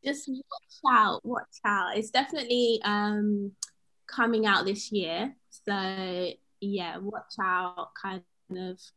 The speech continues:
towards the end of the year. You know, it's very exciting, very exciting stuff. Um, but I guess, like, aside from the big project, I've got a lot of, like,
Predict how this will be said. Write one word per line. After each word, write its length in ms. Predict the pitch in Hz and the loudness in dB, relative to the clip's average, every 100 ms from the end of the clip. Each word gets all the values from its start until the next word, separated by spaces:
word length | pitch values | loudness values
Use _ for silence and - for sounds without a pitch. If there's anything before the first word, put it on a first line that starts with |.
| _ _ - | _ _ -14
towards 240 | - 311 311 | -6 -4 -4
the 140 | - | -2
end 180 | 247 254 | 0 2
of 60 | 262 | 2
the 60 | |
year. 460 | 233 247 233 180 196 _ _ _ | 2 0 0 -2 -8 _ _ _
You 140 | 202 202 | -6 -6
know, 120 | 180 | -6
it's 180 | 202 214 | -8 -6
very 160 | - 226 | -2 -2
exciting, 480 | 190 - 202 165 180 | -2 -2 -2 -2 -6
very 160 | 185 | -6
exciting 400 | - - 170 - | -8 -6 -8 -8
stuff. 420 | - - 165 220 247 _ - - - - | -10 -6 -4 -2 -4 _ -20 -20 -8 0
Um, 720 | 202 196 190 190 190 185 - _ _ - - | 2 2 0 0 0 -2 -8 _ _ -8 2
but 100 | 165 | 4
I 80 | 208 | 4
guess, 460 | 220 247 - - _ _ _ | 2 0 -6 -16 _ _ _
like, 440 | 196 180 170 - - _ _ _ - | -4 -4 -4 -10 -16 _ _ _ -12
aside 460 | 208 - 214 226 220 | -8 0 2 2 0
from 180 | 226 214 | 0 2
the 100 | 202 | 0
big 500 | 190 - 190 190 - | -4 -10 -12 -12 -10
project, 800 | - 208 208 208 214 - _ - | -4 -2 0 0 0 -4 _ -2
I've 200 | 185 190 | -2 0
got 160 | 185 185 | -2 -2
a 40 | |
lot 220 | 190 - | -2 -4
of, 160 | 180 - | -6 -6
like, 360 | 170 156 - | -6 -6 -10